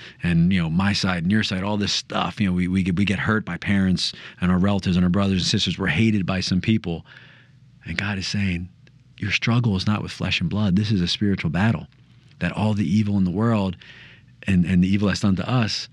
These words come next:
the evil one, unfortunately, uses and abuses us to, to hurt each other, just like God needs us to usher his love into the world. The same's true on the, on old Darky Boy side, right? That he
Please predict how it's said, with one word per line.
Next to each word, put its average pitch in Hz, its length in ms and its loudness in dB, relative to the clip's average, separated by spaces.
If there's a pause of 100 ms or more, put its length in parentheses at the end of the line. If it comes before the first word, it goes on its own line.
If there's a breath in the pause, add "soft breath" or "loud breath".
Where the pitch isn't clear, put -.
(880 soft breath)
the 90 160 0
evil 120 280 4
one, 101 200 2
unfortunately, 101 560 2
uses 101 460 2
and 104 80 4
abuses 101 400 4
us 107 180 0
to, 87 200 -4
to 98 240 -2
hurt 104 220 0
each 98 140 0
other, 143 300 0 (120)
just - 160 -2
like 104 140 2
God 104 300 0
needs 107 380 4
us 98 360 -4 (480 soft breath)
to 95 340 0
usher 110 260 -2
his 87 200 -6
love 104 220 0
into 123 140 2
the 135 80 2
world. 151 340 0 (360 loud breath)
The - 60 -20
same's 107 280 0
true 117 260 2
on 110 80 4
the, 104 200 2 (340 loud breath)
on 107 100 2
old 107 140 2
Darky 127 260 2
Boy 92 220 2
side, 82 320 -2
right? 101 140 0
That 101 140 0
he 113 420 2